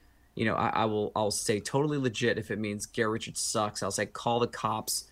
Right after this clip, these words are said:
if anyone makes an argument that he deserves to have more leash. I, I can't stand Garrett Richards. I may actually dislike Garrett Richards more than I disliked Matt Hall last year. And there was a whole lot of hatred for Matt Hall last year.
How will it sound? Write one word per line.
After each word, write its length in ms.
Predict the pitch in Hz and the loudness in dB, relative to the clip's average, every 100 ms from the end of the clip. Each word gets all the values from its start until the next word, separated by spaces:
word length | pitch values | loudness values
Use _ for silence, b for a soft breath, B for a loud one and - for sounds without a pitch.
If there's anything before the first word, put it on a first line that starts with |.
| b b | b b
if 300 | - 104 - | 2 2 2
anyone 360 | 113 113 107 107 | 0 2 2 0
makes 220 | 104 101 | 0 0
an 60 | 104 | 0
argument 360 | 101 101 98 | 0 0 -2
that 160 | 98 95 | -2 -2
he 360 | - 107 101 | -2 -2 -2
deserves 460 | 101 110 120 107 101 | -2 0 2 2 2
to 60 | 113 | 0
have 140 | 101 | 0
more 400 | 104 104 101 98 - | 0 2 2 0 -4
leash. 500 | 110 95 87 - - b b b b b - | -8 -4 -2 -2 -4 b b b b b 2
I, 160 | 127 | 4
I 100 | 117 107 | 4 -2
can't 360 | - - 117 | -2 -2 0
stand 320 | - 113 107 | 0 0 -2
Garrett 220 | 104 101 90 | -2 -2 0
Richards. 360 | 95 107 - - | -2 -4 -8 -2
I 120 | 127 | 2
may 340 | 139 139 147 151 | 2 4 2 2
actually 460 | 120 123 - 127 | 0 0 -2 -2
dislike 400 | 104 117 - 107 | 0 0 0 -2
Garrett 180 | - 101 | -2 -4
Richards 320 | 110 - 107 | -4 -6 -8
more 220 | 107 101 | -8 -6
than 80 | 101 | -6
I 80 | 101 | -8
disliked 360 | - - 98 107 | -4 -2 -2 -2
Matt 180 | 92 | -4
Hall 180 | - 90 | -2 -4
last 280 | 87 - - | -4 -6 -2
year. 240 | 107 87 b b b - | 0 0 b b b -2
And 120 | 107 | 4
there 100 | 127 | 6
was 80 | 117 | 4
a 60 | |
whole 440 | - - 120 110 98 | -2 0 2 4 4
lot 200 | 92 95 | 2 0
of 60 | |
hatred 300 | 113 82 - | 0 -2 -4
for 140 | - 101 | -4 -4
Matt 180 | 82 | -2
Hall 160 | 65 64 | -4 -6
last 300 | 58 - - | -8 -6 -4
year. 280 | - 147 | 0 0